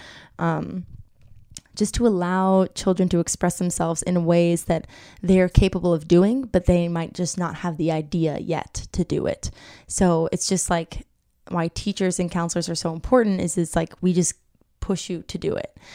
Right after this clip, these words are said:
and we encourage that. And I think just, like, fostering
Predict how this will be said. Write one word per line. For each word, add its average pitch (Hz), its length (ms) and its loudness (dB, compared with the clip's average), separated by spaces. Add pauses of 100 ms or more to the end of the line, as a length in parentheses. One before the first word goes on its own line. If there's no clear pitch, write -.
(180)
and 180 180 2
we 170 300 0
encourage 175 680 -2
that. - 260 -2
And 175 120 0
I 170 100 0
think - 380 -4
just, - 220 -4
like, 165 160 -6
fostering 165 840 -4